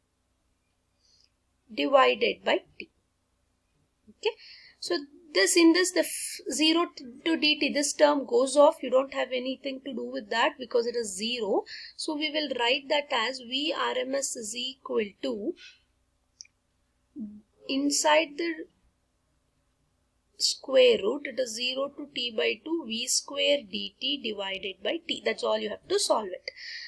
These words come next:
So V square into D T, you will be writing it as V naught square, and within the limits when you apply it, you will get it as T by two. V naught square into T by two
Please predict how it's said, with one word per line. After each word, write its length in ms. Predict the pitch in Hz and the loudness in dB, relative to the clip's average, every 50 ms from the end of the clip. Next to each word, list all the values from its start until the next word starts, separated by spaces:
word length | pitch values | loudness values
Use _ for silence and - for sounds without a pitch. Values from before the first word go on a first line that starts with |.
| - | -12
So 260 | - - - 330 311 - | -6 -2 0 0 0 2
V 220 | 269 294 294 320 | 4 4 4 4
square 420 | 320 - - - 339 339 339 339 339 | 4 0 -4 -2 -2 -2 -2 0 -2
into 260 | 320 294 294 320 320 | -4 -4 -4 -4 -6
D 300 | 262 233 277 269 269 - - | -4 -4 -4 -4 -4 -4 -4
T, 60 | 285 269 247 254 | -4 -4 -4 -4
you 80 | 277 285 | -6 -6
will 200 | 277 277 269 254 - | -4 -4 -4 -4 -4
be 140 | 285 294 285 | -2 0 2
writing 380 | 247 226 233 226 285 285 294 | 2 0 0 -2 -2 -2 -2
it 180 | 294 285 - - | -2 -4 -4 -2
as 280 | 269 226 233 262 269 254 | 0 0 0 -2 -4 -6
V 440 | 226 214 208 240 247 262 269 277 285 | -12 -10 -8 -6 -6 -4 -6 -4 -2
naught 380 | 285 285 285 285 302 294 - | 0 2 2 0 0 -2 -4
square, 720 | - - - - - - 269 277 269 247 214 190 208 269 294 - _ _ _ _ _ _ - | -4 -4 -4 -6 -8 -4 0 2 4 4 4 4 2 2 0 -2 _ _ _ _ _ _ 2
and 260 | - - 294 294 277 240 | 4 6 6 4 4 -2
within 240 | 269 285 - 320 311 | -6 -8 -6 -6 -2
the 100 | 302 320 | 0 2
limits 360 | 294 285 285 285 302 - - | 2 2 2 0 -2 -4 -4
when 120 | 311 285 269 | -6 -4 -2
you 100 | 277 269 | -2 -2
apply 360 | 262 254 - - 269 262 269 | -4 -4 -2 0 2 4 4
it, 200 | 277 285 339 330 - | 4 4 2 0 -2
you 80 | 294 | -4
will 140 | 262 247 226 | -4 -4 -4
get 140 | 226 240 233 - | -4 -4 -4 -6
it 180 | 262 247 - | -8 -4 -2
as 300 | 294 311 381 349 - - | -2 0 0 0 0 0
T 340 | - - - 240 240 247 220 | -2 -4 -10 -10 -10 -10 -6
by 200 | 208 226 277 339 339 - | -4 -2 -2 -4 -4 -8
two. 80 | - - _ - | -18 -18 _ -12
V 200 | 240 233 240 240 | -12 -10 -10 -8
naught 240 | 240 240 233 233 226 | -8 -10 -8 -4 -4
square 380 | - - - - 277 294 330 381 | -4 -4 -2 0 2 2 2 2
into 300 | 370 285 220 202 - 220 - - | 2 0 -2 -4 -10 -16 -14 -12
T 200 | 240 240 262 254 226 | -10 -8 -8 -6 -6
by 200 | 202 202 196 - _ - | -6 -6 -8 -12 _ 0
two 180 | 277 349 415 | 0 0 0